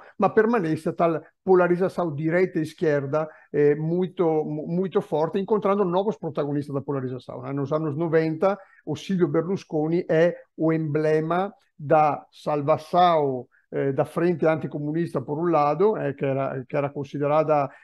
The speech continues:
ehm, eh, già desfeita, né? Perché non aveva, non aveva nessun partito,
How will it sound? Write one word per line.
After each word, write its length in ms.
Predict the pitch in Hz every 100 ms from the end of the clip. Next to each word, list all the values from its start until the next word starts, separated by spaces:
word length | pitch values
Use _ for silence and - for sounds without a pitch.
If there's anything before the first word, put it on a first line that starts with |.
| -
ehm, 880 | 139 139 135 135 139 139 135 135 139 _ -
eh, 680 | 151 151 - - - - - - - - - - - _
già 240 | 190 151 165
desfeita, 760 | 151 - - 185 170 139 143
né? 180 | 131 147
Perché 200 | 135 131
non 140 | 143 139
aveva, 280 | 143 160
non 120 | 151 143
aveva 160 | 156
nessun 300 | 160 156 180
partito, 640 | 165 151 - 170 160 143